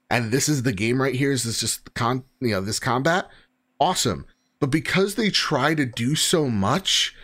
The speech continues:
and have so many systems in place, like, there's a crafting system that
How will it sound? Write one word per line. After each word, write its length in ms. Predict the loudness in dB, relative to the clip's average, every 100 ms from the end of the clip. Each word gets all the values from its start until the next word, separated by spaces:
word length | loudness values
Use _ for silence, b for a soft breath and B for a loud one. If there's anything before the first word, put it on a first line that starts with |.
| b _ -2
and 120 | 0
have 320 | 2 2 0
so 180 | 2 2
many 200 | 2 0
systems 520 | 0 0 0 0 0
in 100 | 0
place, 400 | 0 0 0 -2 -10 B _
like, 160 | -2 0
there's 160 | 0 0
a 60 |
crafting 480 | 0 0 0 0 0
system 400 | 0 0 2 2
that 200 | 2 -2